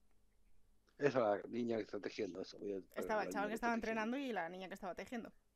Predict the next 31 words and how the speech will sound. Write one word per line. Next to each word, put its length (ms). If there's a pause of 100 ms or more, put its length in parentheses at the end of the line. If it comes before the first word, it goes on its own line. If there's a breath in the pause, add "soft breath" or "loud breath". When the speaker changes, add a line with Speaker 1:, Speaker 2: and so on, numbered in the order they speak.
(960)
Speaker 1:
Voy 160
a 60
por 120
la 80
niña 180
que 40
está 140
tejiendo. 460 (1800)
Speaker 2:
Vale, 400 (300)
pues 180
ves 140
que 60
está 320
con 200
un 340
telar 340
así 340
como 200
muy 160
rústico. 440 (640)
No 180
sé 120
cómo 140
serían 220
los 100
Speaker 1:
Mm. 20
Speaker 2:
telares 280
de 40
aquella, 220
pero 180
pa-, 140